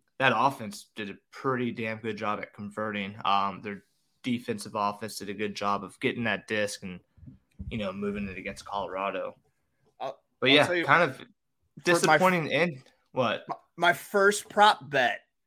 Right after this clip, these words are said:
Speaker 2: that I've hit so far this season, I think. Ta-, and I had to take twenty plus players to do it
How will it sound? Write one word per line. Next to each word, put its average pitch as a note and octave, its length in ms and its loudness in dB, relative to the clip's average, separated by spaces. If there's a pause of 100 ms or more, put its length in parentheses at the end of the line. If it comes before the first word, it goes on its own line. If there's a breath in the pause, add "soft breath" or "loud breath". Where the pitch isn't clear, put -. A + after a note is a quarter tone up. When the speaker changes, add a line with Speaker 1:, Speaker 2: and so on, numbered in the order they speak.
Speaker 2:
that C#3 200 4
I've C#3 160 6
hit D#3+ 320 -2 (560)
so E3+ 300 -2
far F3 380 4
this D3+ 200 -4
season, E3 500 -4
I A#2+ 180 0
think. A2+ 400 -8
Ta-, D#3 120 -4
and D3 180 4
I C#3 100 6
had E3 220 -2
to D3+ 80 -14
take D#3+ 460 -6 (1160)
twenty F#3+ 340 -4
plus F3+ 380 0
players D#3+ 540 -2
to C3+ 100 -10
do B2 260 -4
it G#2+ 160 -8